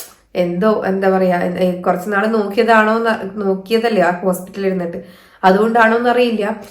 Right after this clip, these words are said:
എന്നെ പറ്റിയിട്ട്, അമൃതയെ പറ്റി പറഞ്ഞ അത്രയൊന്നും എൻ്റെ അടുത്ത് പറ-, എന്നെ പറ്റിയിട്ട് പറഞ്ഞിട്ടില്ല എന്നാ തോന്നിയെന്നൊക്കെ. കാരണം ആ രീതിയിലൊക്കെ, ഏ, ഇപ്പം, ഏ, എന്തായാലും ആ രീതിയിൽ അമൃതനെ പറ്റിയിട്ട് പണ്ട് പറഞ്ഞൊരു കാര്യമാണ് വേറെ രീതിയിൽ കണ്ടുവെന്നും. ഇപ്പം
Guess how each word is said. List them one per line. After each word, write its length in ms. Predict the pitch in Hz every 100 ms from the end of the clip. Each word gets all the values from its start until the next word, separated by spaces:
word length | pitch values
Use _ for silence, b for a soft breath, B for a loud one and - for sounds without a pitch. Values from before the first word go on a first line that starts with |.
| B 214
എന്നെ 140 | 202
പറ്റിയിട്ട്, 400 | 202 220 240 233
അമൃതയെ 400 | 202 190 190 233
പറ്റി 320 | 233 247 233
പറഞ്ഞ 240 | 240 220 226
അത്രയൊന്നും 520 | 220 220 226 240 233
എൻ്റെ 180 | 220 208
അടുത്ത് 160 | 208 220
പറ-, 260 | 208 190
എന്നെ 220 | 196 196
പറ്റിയിട്ട് 340 | 196 190 202 202
പറഞ്ഞിട്ടില്ല 540 | 202 185 190 190 190
എന്നാ 140 | 185 190
തോന്നിയെന്നൊക്കെ. 640 | 185 180 180 180 170 160 b b b b -
കാരണം 280 | 196 214 226 202
ആ 180 | 190 226
രീതിയിലൊക്കെ, 800 | 240 220 226 233 233 233 262 B B B B 214
ഏ, 60 |
ഇപ്പം, 380 | 196 190 247 247
ഏ, 40 | 226
എന്തായാലും 520 | 208 202 202 269 285
ആ 140 | 247
രീതിയിൽ 320 | 240 277 247 202
അമൃതനെ 420 | 190 196 220 247
പറ്റിയിട്ട് 320 | 269 269 262
പണ്ട് 220 | 262 254
പറഞ്ഞൊരു 360 | 254 240 247 247
കാര്യമാണ് 380 | 233 240 233 285
വേറെ 460 | 294 240 233 226
രീതിയിൽ 340 | 226 226 220 214
കണ്ടുവെന്നും. 440 | 202 185 180 170 b b b
ഇപ്പം 420 | 214 190 - 277